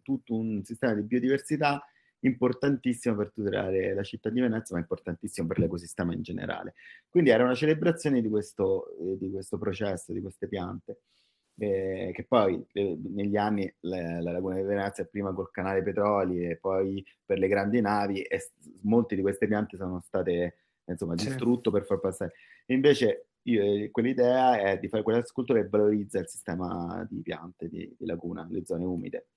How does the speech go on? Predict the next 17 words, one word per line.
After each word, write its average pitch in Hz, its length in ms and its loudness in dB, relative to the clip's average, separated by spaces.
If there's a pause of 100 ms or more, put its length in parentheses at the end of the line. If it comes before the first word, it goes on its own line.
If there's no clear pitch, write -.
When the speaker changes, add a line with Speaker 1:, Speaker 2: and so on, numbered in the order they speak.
(320)
Speaker 1:
Eh, 95 320 4
di 101 120 0
questo 104 260 0
ne 104 80 0
parlo 101 260 0
anche 107 200 -2
un 104 100 -4
po' 101 200 -2
nel 101 120 -2
Murales 101 460 -2
in 123 120 2
India, 120 240 4
come 98 200 -2
sempre 104 280 -4
i 95 40 -4
progetti 98 420 -4
futuri. 98 380 -6